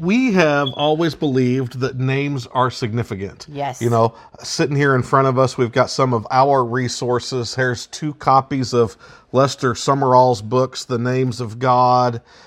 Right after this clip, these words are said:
Speaker 1: Um, this one, probably many of you parents have seen 'cause it's been around for a long time. It's the Name Book, and it lists over ten thousand names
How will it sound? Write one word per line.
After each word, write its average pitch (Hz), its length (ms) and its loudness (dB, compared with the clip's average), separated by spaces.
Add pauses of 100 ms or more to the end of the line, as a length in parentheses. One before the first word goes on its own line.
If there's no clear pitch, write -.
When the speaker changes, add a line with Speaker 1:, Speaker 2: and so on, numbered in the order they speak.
(120)
Speaker 1:
Um, 120 400 2 (180)
this 170 240 0
one, 135 360 0
probably 151 480 2
many 160 320 0
of 120 120 -2
you 127 120 -4
parents 160 480 -4
have 123 160 -4
seen 156 300 -4
'cause 117 180 -4
it's 143 100 -8
been 147 160 -6
around 117 320 -2
for 110 160 -4
a 104 60 -4
long 127 440 2
time. 113 560 -2 (380)
It's 156 240 0
the 175 160 6
Name 170 480 2
Book, 113 420 -4
and 139 220 -2
it 180 160 -2
lists 156 640 2
over 127 280 -2
ten 190 460 -4
thousand 151 640 2
names 123 540 -6